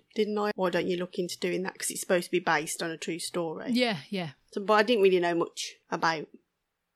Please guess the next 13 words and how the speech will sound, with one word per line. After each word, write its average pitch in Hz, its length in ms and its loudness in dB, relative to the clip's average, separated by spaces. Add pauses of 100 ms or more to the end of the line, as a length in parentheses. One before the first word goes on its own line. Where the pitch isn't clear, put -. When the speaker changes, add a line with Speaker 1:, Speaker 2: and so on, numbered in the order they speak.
(120)
Speaker 1:
To 508 120 8
be 508 120 4 (160)
fair, 180 380 4 (120)
it, 269 240 -2
I 285 140 6
think 254 200 0
it - 80 -4
was 190 140 2
pretty 185 280 -4
close, 214 560 -4
what 202 140 -2
really 196 220 -2
happened. 190 480 -4